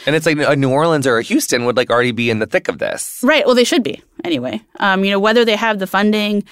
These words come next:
Speaker 2: and the policy infrastructure and interest to be funding climate adaptation is something I'm not sure about. Um, there are definitely cities who are, who have climate adaptation plans, New York being one of them,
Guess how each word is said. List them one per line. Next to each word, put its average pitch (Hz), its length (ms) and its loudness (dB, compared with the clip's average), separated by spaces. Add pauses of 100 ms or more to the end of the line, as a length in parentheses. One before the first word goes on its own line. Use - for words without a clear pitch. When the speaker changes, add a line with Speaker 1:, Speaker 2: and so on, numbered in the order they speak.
(160)
Speaker 2:
and 180 100 -4
the 170 60 -2
policy 220 360 0
infrastructure 180 720 -2
and 185 220 -2
interest 226 600 -2 (320)
to 214 140 0
be 214 160 0
funding 247 600 2
climate 277 260 0
adaptation 294 680 2 (260)
is 202 180 -2
something 208 220 -4
I'm 190 120 0
not 170 160 -4
sure 180 180 -2
about. 151 360 -6 (100)
Um, 185 220 2
there 226 100 2
are 240 40 4
definitely 285 280 2
cities 285 460 0
who 233 280 2
are, 202 320 2
who 220 120 0
have 208 240 0
climate 220 260 -4
adaptation 220 480 -2
plans, 262 220 -2
New 220 120 2
York 220 280 -2
being 214 160 0
one 202 120 0
of 208 120 -2
them, 254 200 2